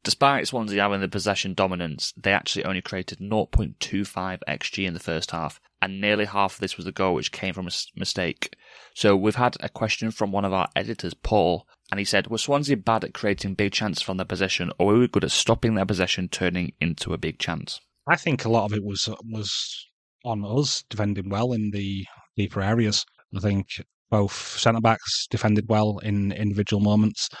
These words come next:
Speaker 2: and, uh, I think other than a couple of moments, Gray also defended quite well, and he had probably the toughest player to mark on, on, on the, on the team. He had, um, uh, Lowe,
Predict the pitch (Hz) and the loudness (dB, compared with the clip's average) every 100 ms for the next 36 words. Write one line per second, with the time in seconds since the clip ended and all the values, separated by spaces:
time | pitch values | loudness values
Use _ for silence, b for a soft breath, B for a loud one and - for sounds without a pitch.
0 | B B B 98 95 92 98 - - - | B B B -2 0 -2 -4 -6 -8 -6
1 | 95 92 92 - 98 98 98 95 98 - | -4 -2 -4 -4 -4 -2 -2 -2 -4 -4
2 | - 101 98 - - - 101 110 104 101 | -2 0 0 -2 -12 -14 0 2 4 2
3 | - - - 98 98 98 - 107 101 104 | 0 -4 0 2 2 2 2 2 0 0
4 | - 104 - 104 104 107 101 95 98 92 | 0 0 0 0 2 2 2 0 -2 -2
5 | 95 - - 95 95 92 95 - _ - | -4 -4 -6 -4 -2 -2 -2 -4 _ -2
6 | - 104 - 104 98 - 98 95 - - | -2 0 2 2 2 0 0 0 -4 -12
7 | - _ - 95 90 - 104 98 95 98 | -20 _ -4 -4 -4 -8 -4 -4 -4 -4
8 | 95 90 - _ - - 110 95 110 101 | -4 -4 -8 _ -12 -6 -4 0 2 2
9 | - - _ _ _ - 95 92 87 98 | -2 -14 _ _ _ -2 2 2 0 0
10 | 92 90 90 87 - - 98 92 95 95 | 0 0 -2 -6 -12 -4 -2 2 2 2